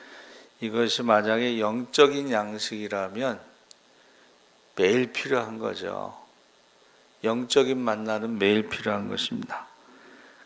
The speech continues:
만나는 꼭 하루치만 주시죠.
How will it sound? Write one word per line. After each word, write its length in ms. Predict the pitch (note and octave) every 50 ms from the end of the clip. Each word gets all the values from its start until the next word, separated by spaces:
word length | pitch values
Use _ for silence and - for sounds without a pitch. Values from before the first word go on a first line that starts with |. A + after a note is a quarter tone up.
| _ - - -
만나는 640 | - F#2 G#2+ C3+ D3 D3+ D3+ D3 D3+ D#3 D3 C#3
꼭 440 | - F3+ E3+ D#3+ - - - - - _ _ _
하루치만 800 | - - - - F3+ F#3+ F3+ F3+ - - - D#3 D3 C3+ B2+ A2+
주시죠. 520 | A2+ G#2+ G2+ G#2 G2+ - - C3+ D3 D3+